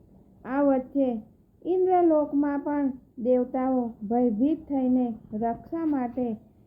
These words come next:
બ્રહ્માજીની શરણમાં પહોંચ્યા.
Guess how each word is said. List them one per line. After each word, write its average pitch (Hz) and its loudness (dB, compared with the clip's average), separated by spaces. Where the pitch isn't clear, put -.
બ્રહ્માજીની 294 0
શરણમાં 233 -4
પહોંચ્યા. 190 -6